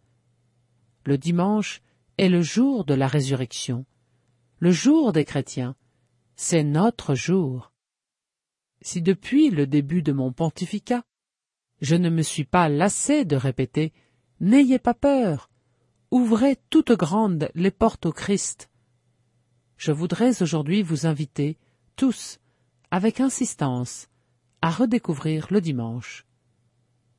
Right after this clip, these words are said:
N'ayez pas peur de donner votre temps au Christ. Oui, ouvrons notre temps au Christ, pour qu'il puisse l'éclairer et l'orienter. La participation à la célébration commune de l'Eucharistie dominicale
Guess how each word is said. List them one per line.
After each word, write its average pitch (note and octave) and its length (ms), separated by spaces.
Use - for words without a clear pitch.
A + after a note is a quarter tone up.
N'ayez D#3 320
pas C#3+ 160
peur F3 360
de D3 120
donner D3 340
votre D3 300
temps - 340
au A#3+ 100
Christ. - 540
Oui, G#3+ 280
ouvrons C4 420
notre G3+ 280
temps E3+ 380
au F#3+ 120
Christ, - 580
pour F3+ 160
qu'il G3+ 180
puisse - 400
l'éclairer E3+ 640
et A3+ 100
l'orienter. C#3 720
La F3 100
participation G#3 960
à - 140
la D3+ 140
célébration C#3+ 640
commune F#3+ 560
de C#3+ 100
l'Eucharistie C#3+ 680
dominicale D3 760